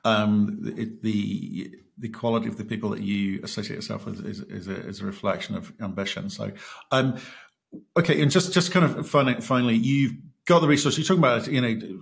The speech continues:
let's say two to, two to three weeks. Yeah, we, you're gonna get, we're gonna get the maiden resource out there. Are you conscious that the market is, one is obviously you've signaled to the market, the market's expecting it, but they're also probably it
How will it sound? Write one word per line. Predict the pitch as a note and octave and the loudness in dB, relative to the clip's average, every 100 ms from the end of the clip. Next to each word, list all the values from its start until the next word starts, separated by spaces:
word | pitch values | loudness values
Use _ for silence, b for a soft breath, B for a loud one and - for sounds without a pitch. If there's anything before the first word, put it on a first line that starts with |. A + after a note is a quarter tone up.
| - | -2
let's | E3+ F3 | 0 2
say | E3+ | 2
two | D3+ | 0
to, | - | -2
two | - D3+ | -2 -2
to | B2+ | 0
three | C#3 A2+ | 0 2
weeks. | A2 G2+ - - | 2 0 -6 -6
Yeah, | A#2 A2+ | -4 -2
we, | A2+ A2+ | 0 -2
you're | A2+ A2 | -2 -2
gonna | A#2 | -2
get, | A2 A#2 | -2 -4
we're | A2 | -4
gonna | A2+ A2+ | 0 0
get | G#2 | 0
the | |
maiden | G#2 G#2 G2+ | -4 -4 -2
resource | G2+ G2+ A2+ G#2+ A2 | -4 -6 -6 -6 -6
out | A2 G2+ | -6 -4
there. | A2 G#2+ B B B B _ _ _ _ _ _ | -4 -4 B B B B _ _ _ _ _ _
Are | E3 | 2
you | E3+ | 2
conscious | E3+ - E3+ D#3+ D3+ - B2+ - | 0 -2 0 2 0 0 0 2
that | A#2 A2+ | 0 2
the | |
market | A2+ A2+ A2 A2 A2 | 4 6 4 2 -2
is, | - | -2
one | B2+ C3 C#3+ | -2 0 2
is | B2+ | 2
obviously | A#2 A2 A2 G#2+ | 0 -2 -2 -2
you've | G2 | -2
signaled | - A2+ A2 A2 | -2 -2 -2 -4
to | G#2+ | -4
the | |
market, | G#2 G2+ G2+ | -2 -2 -4
the | G#2+ - - | -6 -8 -4
market's | A#2 A2+ G2+ - | -4 -2 -6 -10
expecting | - - A2+ A2+ G#2+ | -10 0 0 0 -2
it, | G2 | -2
but | G#2+ | -2
they're | A2+ B2 | 0 2
also | C#3+ C#3+ B2+ - - | 2 0 0 -2 -10
probably | - C3 A2+ G#2 F#2 F#2 b b b - | 0 0 2 0 -2 -8 b b b -6
it | A#2+ - | -6 -6